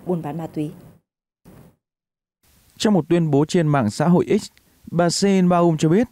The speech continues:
Speaker 2: đã có cuộc thảo luận tuyệt vời với ông Trump. Theo bà, hai bên đã thảo luận về chiến lược của Mexico trong việc xử lý vấn đề di cư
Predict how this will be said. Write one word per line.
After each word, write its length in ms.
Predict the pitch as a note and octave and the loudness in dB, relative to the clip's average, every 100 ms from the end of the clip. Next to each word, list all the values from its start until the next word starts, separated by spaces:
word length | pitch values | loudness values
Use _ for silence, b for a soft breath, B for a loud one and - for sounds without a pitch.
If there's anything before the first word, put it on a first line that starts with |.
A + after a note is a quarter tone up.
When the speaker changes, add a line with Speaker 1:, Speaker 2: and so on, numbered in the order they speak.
| _ _ _ | _ _ _
Speaker 2:
đã 200 | D#3 D#3+ | -4 -2
có 120 | A#3 F#3 | 0 -2
cuộc 180 | D3 | -2
thảo 160 | - B2 | 0 2
luận 240 | A2+ A#2+ G#2+ | 2 0 0
tuyệt 140 | C3+ | -2
vời 200 | A2 B2 | 2 2
với 100 | A2+ | 2
ông 140 | D3+ D3 | 0 0
Trump. 380 | D#3 C#3+ B2 G2 b b b - | 0 0 -2 -4 b b b -2
Theo 160 | D3+ | 0
bà, 300 | C#3 B2 G#2 F#2 b | 2 2 0 -2 b
hai 200 | - F3+ | -2 0
bên 220 | F3+ F#3 D#3+ | 2 0 0
đã 100 | F#3+ | 0
thảo 160 | D3 | 2
luận 240 | A2+ B2 G#2+ | 2 2 0
về 120 | A2 | -2
chiến 220 | - D#3 | 0 2
lược 220 | G#3+ C3+ | 4 2
của 120 | A2+ | 2
Mexico 460 | G#2 C3+ B2+ C#3+ C3 G2 - - - | 2 2 2 2 2 0 -6 -16 -8
trong 180 | - G#3 | -2 2
việc 160 | F#3 C3 | 2 0
xử 180 | D#3+ | 2
lý 180 | A#2 B2+ | 2 2
vấn 180 | C#3+ F3 | 0 0
đề 140 | E3 | 0
di 140 | B2 C3+ | 2 0
cư 320 | D3+ D3+ | 2 2